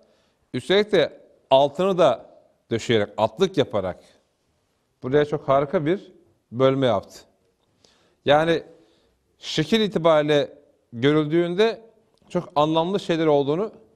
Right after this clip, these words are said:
hep beraber idrak edeceğiz. Tabii sadece buraya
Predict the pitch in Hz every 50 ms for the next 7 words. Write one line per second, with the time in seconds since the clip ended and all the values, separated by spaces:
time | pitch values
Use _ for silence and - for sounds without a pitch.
0 | _ _ _ _ _ _ _ - 175 170 - 143 135 127 123 127 151 190 214 196
1 | - - _ _ 139 139 156 151 156 139 143 120 110 92 95 87 80 78 - -
2 | _ _ _ _ - - - _ _ _ _ _ _ - 151 139 190 185 196 185
3 | 190 170 175 180 190 190 190 185 160 - -